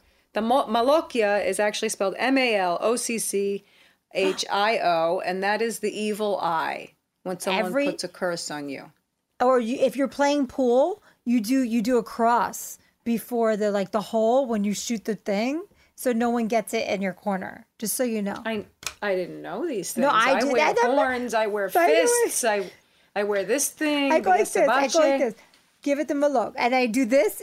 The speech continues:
Speaker 2: and then when I'm playing pool, so no one, the ball doesn't go in the hole.
Speaker 1: Well, that's what
Speaker 2: If
Speaker 1: this
Speaker 2: someone
Speaker 1: is
Speaker 2: else is
Speaker 1: for.
Speaker 2: shooting. I know. I go like this. And I go like this, and I do a cross in front of the actual pool,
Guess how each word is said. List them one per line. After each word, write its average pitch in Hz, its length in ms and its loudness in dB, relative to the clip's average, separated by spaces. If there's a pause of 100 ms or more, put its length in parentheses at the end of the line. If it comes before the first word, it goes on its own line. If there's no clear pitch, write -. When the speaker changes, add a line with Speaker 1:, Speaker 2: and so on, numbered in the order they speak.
Speaker 2:
and 254 160 0
then 240 140 0
when 247 100 2
I'm 247 100 2
playing 262 260 2
pool, 277 280 2
so 320 160 -2
no 254 220 4
one, 247 280 2
the 233 100 0
ball 233 260 2
doesn't 220 260 0
go 214 160 2
in 202 120 2
the 202 80 2
hole. 208 420 0 (500)
Speaker 1:
Well, 202 80 -10
that's 254 180 0
what - 60 0
Speaker 2:
If 202 80 -2
Speaker 1:
this 254 100 2
Speaker 2:
someone 233 200 2
Speaker 1:
is - 20 2
Speaker 2:
else 208 120 -2
is 240 180 0
Speaker 1:
for. - 80 -
Speaker 2:
shooting. 196 180 -6 (460)
I 226 100 2
know. 311 140 4
I 226 80 2
go 208 80 0
like 214 140 0
this. 262 260 0 (180)
And 233 100 -2
I 233 60 0
go 247 60 2
like 233 120 0
this, 311 200 0
and 277 100 0
I 254 60 2
do 233 100 0
a 214 60 0
cross 226 400 -2
in 196 80 -6
front 214 240 0
of 208 60 -2
the 202 180 0
actual 196 380 -2
pool, 262 520 0